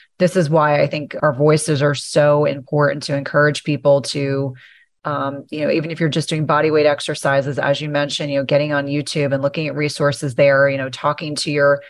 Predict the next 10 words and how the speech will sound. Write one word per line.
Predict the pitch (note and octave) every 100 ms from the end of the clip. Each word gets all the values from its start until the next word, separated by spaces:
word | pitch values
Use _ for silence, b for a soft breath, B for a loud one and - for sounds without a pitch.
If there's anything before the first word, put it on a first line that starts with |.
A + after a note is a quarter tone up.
| B _
healthcare | F#3 F#3 F3 D#3+
practitioner | D#3 D3+ E3+ D3 - C#3+ C#3
if | C#3
they | C#3+ C#3+
have | C#3+ C3
specific | - D3 C#3+ C#3
referrals | C3+ C3 D3+ D3 D3 -
for | D#3+ D3+ -
physical | D#3+ D#3 F#3+ F3+
therapy. | F3 E3 D#3+ E3 D#3 D3+